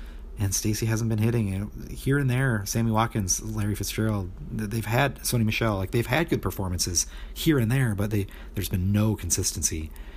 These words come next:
And that's led to a one and four record.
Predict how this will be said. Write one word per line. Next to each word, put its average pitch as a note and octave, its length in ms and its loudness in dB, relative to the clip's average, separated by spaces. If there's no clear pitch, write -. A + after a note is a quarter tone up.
And F#2 520 -2
that's G2 540 -2
led F2 220 -4
to G#2+ 120 -2
a G2 40 2
one F#2 180 -2
and F#2+ 100 -2
four G#2+ 160 0
record. F#2+ 460 -2